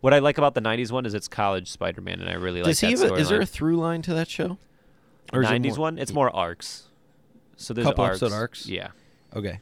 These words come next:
Speaker 1: Well, even, like, season, like I said, season-long arcs. The first season's very episodic, but there's some two-parters. But, like, season two is, like, a whole arc.
Speaker 2: Okay.
Speaker 1: Season three is a whole arc. Season four is
Speaker 2: But
Speaker 1: a
Speaker 2: it
Speaker 1: whole
Speaker 2: says
Speaker 1: arc.
Speaker 2: on the app, it just says there's one season.
Speaker 1: I know,
Speaker 2: That's not
Speaker 1: I
Speaker 2: true.
Speaker 1: know, but it's not true.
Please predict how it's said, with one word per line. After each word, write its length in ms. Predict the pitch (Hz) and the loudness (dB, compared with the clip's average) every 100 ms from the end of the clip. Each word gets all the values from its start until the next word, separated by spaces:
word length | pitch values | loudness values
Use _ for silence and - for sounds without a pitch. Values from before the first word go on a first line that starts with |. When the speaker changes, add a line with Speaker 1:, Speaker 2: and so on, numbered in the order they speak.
| - | 2
Speaker 1:
Well, 180 | 127 147 131 - | 6 6 2 -10
even, 360 | - 135 131 104 | -2 0 0 -2
like, 160 | 95 | -6
season, 340 | - - 110 110 | -6 -4 -4 -2
like 140 | 101 | -2
I 40 | 98 | -2
said, 220 | 107 90 | -4 -6
season-long 640 | - 104 95 90 90 92 | -6 -6 -6 -4 -2 -2
arcs. 460 | - 87 90 - - - - | -6 -8 -10 -16 -20 -20 -6
The 80 | 113 | -4
first 280 | - 139 127 | 2 2 2
season's 300 | 131 117 104 | -2 -2 -2
very 300 | 113 110 104 | 0 0 0
episodic, 720 | 95 101 - 95 120 139 _ _ _ | -4 -6 0 0 0 -4 _ _ _
but 120 | 113 | -4
there's 140 | 117 110 | -4 -4
some 140 | 110 | -6
two-parters. 680 | - 104 107 117 123 143 - - - | -6 -6 -2 -2 -2 -6 -12 -10 0
But, 60 | |
like, 160 | 127 107 | 2 2
season 420 | - 135 120 110 | -2 -2 -2 -4
two 200 | - 120 | -4 -2
is, 120 | 101 | -2
like, 160 | 101 87 | -4 -4
a 80 | 90 | -4
whole 220 | 107 95 | -4 -2
arc. 420 | 98 95 - - - - | 0 -2 -4 -12 -18 -18
Speaker 2:
Okay. 160 | 107 - | -14 -6
Speaker 1:
Season 260 | 117 101 | -4 -4
three 160 | 95 110 | -6 -6
is 80 | 101 | -4
a 40 | |
whole 160 | 95 98 | -4 -2
arc. 280 | 98 95 95 | 0 0 -2
Season 240 | - 101 95 | -8 -10 -8
four 160 | 98 | -6
is 40 | 95 | -2
Speaker 2:
But 100 | 160 | -2
Speaker 1:
a 20 | |
Speaker 2:
it 40 | |
Speaker 1:
whole 80 | 95 | 0
Speaker 2:
says 200 | 185 202 | 0 -2
Speaker 1:
arc. 80 | 175 | -4
Speaker 2:
on 220 | 135 156 | -4 -4
the 220 | 165 131 - | -4 -6 -6
app, 380 | 117 143 208 117 | -4 -4 -4 -6
it 60 | |
just 180 | 107 - | -4 -2
says 160 | 120 110 | -2 -2
there's 180 | 101 | -4
one 240 | 98 104 104 | -4 -4 -4
season. 360 | - 107 101 | -6 -6 0
Speaker 1:
I 80 | 117 | 2
know, 120 | 113 | 2
Speaker 2:
That's 140 | 85 - | 0 -2
not 180 | 101 - | -4 -2
Speaker 1:
I 40 | |
Speaker 2:
true. 20 | 110 | 0
Speaker 1:
know, 220 | 101 92 101 | 0 -2 -8
but 140 | - 98 | -6 -4
it's 140 | 90 | -4
not 220 | 98 87 - | -8 -8 -10
true. 260 | - - | -14 -14